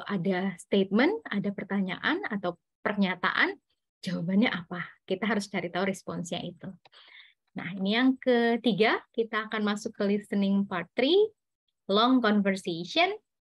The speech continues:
Kita akan lihat general features-nya seperti apa, tipe pertanyaannya seperti apa,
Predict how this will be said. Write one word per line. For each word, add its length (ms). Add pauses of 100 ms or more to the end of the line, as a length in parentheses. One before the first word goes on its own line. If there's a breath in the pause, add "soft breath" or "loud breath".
(160)
Kita 260
akan 220
lihat 240
general 400
features-nya 560
seperti 400
apa, 560
tipe 260
pertanyaannya 720
seperti 320
apa, 380